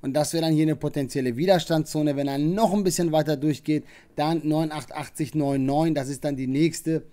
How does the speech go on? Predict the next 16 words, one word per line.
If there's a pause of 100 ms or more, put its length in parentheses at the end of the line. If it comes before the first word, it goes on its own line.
(120)
wirklich
größere
Widerstandsmarke. (300)
Geben
wir (1000)
diese
aufsteigende
Trendlinie (340)
bärisch
auf,
hier (280)
im
Bereich
von
neun
siebenvierzig.